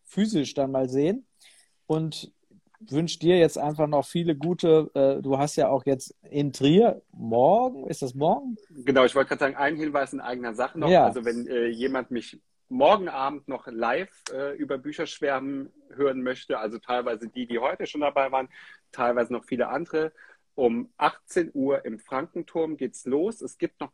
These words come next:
Speaker 2: Karten bei Ticket Regional, ab siebzehn Uhr dreißig Einlass,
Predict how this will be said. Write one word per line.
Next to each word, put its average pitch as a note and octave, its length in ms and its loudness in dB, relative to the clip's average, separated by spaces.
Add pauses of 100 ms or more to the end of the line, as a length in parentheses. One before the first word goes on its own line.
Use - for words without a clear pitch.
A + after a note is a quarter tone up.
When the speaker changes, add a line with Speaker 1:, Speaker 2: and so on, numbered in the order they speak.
Speaker 2:
Karten C#3+ 400 -6
bei C3+ 140 -2
Ticket - 380 -10
Regional, A#2 800 -2
ab A#2 160 -10 (240)
siebzehn - 300 -10
Uhr A#2 60 -6
dreißig - 520 -6
Einlass, D3+ 720 -6